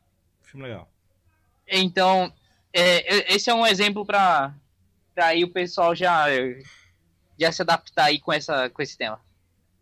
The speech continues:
Speaker 2: Então vamos lá. É, Evladion, me diga o seu primeiro.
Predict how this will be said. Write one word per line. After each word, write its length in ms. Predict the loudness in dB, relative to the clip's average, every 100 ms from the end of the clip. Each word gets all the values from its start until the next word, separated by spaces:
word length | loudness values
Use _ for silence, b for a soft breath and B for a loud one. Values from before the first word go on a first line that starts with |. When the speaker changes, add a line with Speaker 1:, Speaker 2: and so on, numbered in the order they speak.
| _ _
Speaker 2:
Então 160 | 0 0
vamos 140 | 4 2
lá. 200 | 2 -2 _
É, 400 | -2 0 2 0
Evladion, 480 | 0 2 2 0 -6 -10 _
me 240 | -10 -8
diga 360 | -2 0 2 2
o 40 |
seu 220 | 2 0 0
primeiro. 420 | 0 0 2